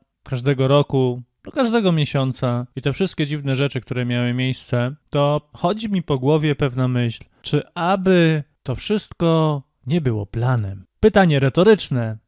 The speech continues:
no bo przecież większość z was powie, że tak, oczywiście. To ty nie wiesz? Przecież to normalne, przecież to jest oczywiste. Ja to wiem.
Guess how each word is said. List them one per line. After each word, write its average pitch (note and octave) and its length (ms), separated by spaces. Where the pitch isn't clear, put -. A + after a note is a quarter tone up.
no D3 180
bo F3+ 100
przecież E3 500
większość D#3 440
z A#2 80
was C3+ 520
powie, C3+ 320
że E3 140
tak, D3+ 320
oczywiście. F3+ 760
To D3 100
ty B2 140
nie F3 300
wiesz? G#3+ 460
Przecież D4 260
to D4+ 120
normalne, F#3 600
przecież E3+ 220
to F#3 80
jest D#3+ 120
oczywiste. A#2 640
Ja A2 120
to A#2+ 160
wiem. A#2+ 340